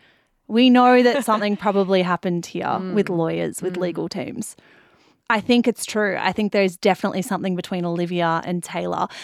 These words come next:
Speaker 1: And I find it disappointing 'cause I love them both and I think they're incredible musical acts and it would be so nice for them to actually be on good terms.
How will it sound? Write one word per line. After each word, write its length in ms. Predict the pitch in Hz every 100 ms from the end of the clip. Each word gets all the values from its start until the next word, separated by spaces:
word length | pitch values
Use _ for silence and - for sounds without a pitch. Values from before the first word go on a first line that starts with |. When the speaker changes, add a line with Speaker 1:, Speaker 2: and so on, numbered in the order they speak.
| - -
Speaker 1:
And 140 | 302
I 80 | 359
find 320 | - 330 339
it 80 | 349
disappointing 520 | 330 359 254 285 226
'cause 140 | 240 247
I 120 | 233
love 320 | 226 220 -
them 200 | 247 214 -
both 480 | 196 180 254 294 254
and 140 | 220 208
I 100 | 202
think 260 | 190 214 -
they're 140 | 196
incredible 840 | 196 190 - - 214 208 208 208 196
musical 460 | 185 185 - 202
acts 320 | 185 175 -
and 80 | 208
it 60 | 208
would 140 | 202
be 120 | 220
so 300 | 190 - 196
nice 300 | 196 180 175
for 80 | -
them 140 | 190 180
to 160 | -
actually 400 | 170 - 208 190
be 420 | 175 175 175 175 - _ _ _ _ _ _
on 140 | 220 208
good 180 | 220 185
terms. 560 | 196 185 208 381 -